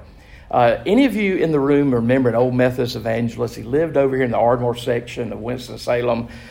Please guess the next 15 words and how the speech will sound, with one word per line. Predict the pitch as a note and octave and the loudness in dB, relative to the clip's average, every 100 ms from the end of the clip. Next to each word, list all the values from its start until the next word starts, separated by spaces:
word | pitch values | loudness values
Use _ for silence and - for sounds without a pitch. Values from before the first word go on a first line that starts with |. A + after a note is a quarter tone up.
| - - | -20 -4
Um, | A#2 A2+ A2+ - | 0 2 0 -4
his, | A#2+ | -6
he | A#2+ B2+ C3 | -4 -6 0
died | B2+ B2 | 4 4
in | A#2 | 2
nineteen | B2 C3+ C3 | 0 0 -2
seventy. | - B2 A2+ A2 C3+ - - - - - - - - - | 2 2 2 -6 -8 -10 -20 -20 -20 -20 -20 -20 -20 -16
His | - B2+ | -6 0
name | C3 C#3 | 4 4
was | B2 G#2+ | 4 0
John | B2 C3+ C#3 | 4 4 4
R. | B2+ B2+ B2+ | 2 0 0
Church. | - C3 D2 - - - - - - - - - - - - - - - - - - - - - - - - | -2 -4 -4 -10 -18 -18 -20 -20 -20 -20 -20 -20 -20 -20 -20 -20 -20 -20 -20 -20 -20 -20 -20 -20 -20 -20 -20
Probably | - B2 A#2 | -8 -8 -6
not. | C3+ C3 C3+ | -8 -8 -12